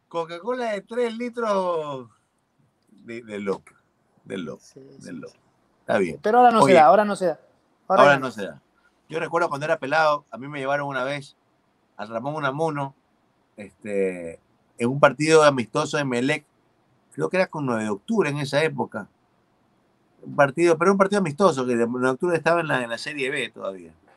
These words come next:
Speaker 1: Este, y Emelec estaba en un partido de amistoso, calentamiento. Tenían, no me acuerdo cuánto,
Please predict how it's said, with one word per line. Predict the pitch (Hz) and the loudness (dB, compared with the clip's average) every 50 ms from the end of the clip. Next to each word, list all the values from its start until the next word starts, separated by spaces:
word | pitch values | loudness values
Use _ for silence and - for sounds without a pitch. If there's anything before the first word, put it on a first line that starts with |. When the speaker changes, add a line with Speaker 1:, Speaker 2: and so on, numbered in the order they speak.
| _ _ _ _ _ _ _ _ _ _ - - - _ - | _ _ _ _ _ _ _ _ _ _ -20 -20 -20 _ -12
Speaker 1:
Este, | - 107 98 - - 127 113 113 110 107 104 98 95 92 90 87 87 87 - - - _ _ _ _ _ _ _ _ _ | -10 -10 -10 -6 -4 -2 0 0 0 0 0 0 0 -2 -4 -8 -10 -10 -12 -14 -18 _ _ _ _ _ _ _ _ _
y | 117 117 127 | 0 2 4
Emelec | 127 131 131 147 160 | 4 6 4 4 4
estaba | 170 151 147 156 156 160 160 156 147 156 | 2 4 4 6 8 8 8 6 4 2
en | 170 165 165 | -2 -4 -4
un | 165 | -4
partido | - 160 156 165 190 190 185 | -4 -6 -4 0 0 2 2
de | 180 | 2
amistoso, | 165 160 160 147 226 220 190 185 | 0 -4 -6 -6 -4 -4 -4 -4
calentamiento. | 165 160 156 156 170 208 254 214 131 185 - _ _ _ _ _ _ _ _ _ _ _ _ _ _ _ _ _ _ | -4 -4 -4 -4 -4 -4 -4 -4 -6 -8 -10 _ _ _ _ _ _ _ _ _ _ _ _ _ _ _ _ _ _
Tenían, | - - 190 170 185 196 190 180 160 143 | -12 -10 -6 -2 0 0 2 0 0 -4
no | 131 123 113 113 113 - - _ _ _ _ _ _ _ _ _ _ | -6 -10 -12 -16 -20 -20 -20 _ _ _ _ _ _ _ _ _ _
me | - - | -14 -2
acuerdo | - 127 139 135 | 2 2 2 4
cuánto, | 123 139 139 143 | 2 0 0 0